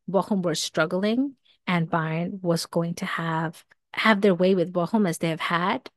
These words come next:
It, they've scored, like, seven plus goals in the last three out of five games that they've played against Bochum. But what happened after that first interruption due to fan protest, Siler? I wanna put this to you because I'm so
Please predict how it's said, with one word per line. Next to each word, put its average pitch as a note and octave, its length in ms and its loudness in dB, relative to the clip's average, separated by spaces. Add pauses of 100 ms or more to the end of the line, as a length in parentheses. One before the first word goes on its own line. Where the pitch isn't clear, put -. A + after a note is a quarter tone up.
It, - 380 -2
they've F3 140 -4
scored, F#3 320 0
like, D#3 180 -4
seven F3 340 0
plus F3 240 -4
goals F3 320 0
in F3 80 -2
the E3+ 40 -2
last E3 320 -2
three F3 220 2
out E3+ 140 0
of E3+ 80 -2
five E3 340 0
games E3 240 -2
that F3 140 -2
they've F3 160 -2
played E3 220 -2
against F3 240 -6
Bochum. A#3 360 0 (320)
But A3 360 4 (180)
what G3+ 400 0
happened D4 760 2 (140)
after A#3 400 4
that G#3 260 0
first A#3 400 0
interruption G3+ 600 4
due F3 120 2
to F3 80 -2
fan F3 280 -6
protest, - 520 -2
Siler? D#3+ 400 0 (440)
I A#3 60 2
wanna G4+ 180 10
put C#4 240 6
this D#4 160 6
to C#4+ 100 4
you B3 240 6
because A#3 320 4
I'm B3+ 180 6
so D#4 580 4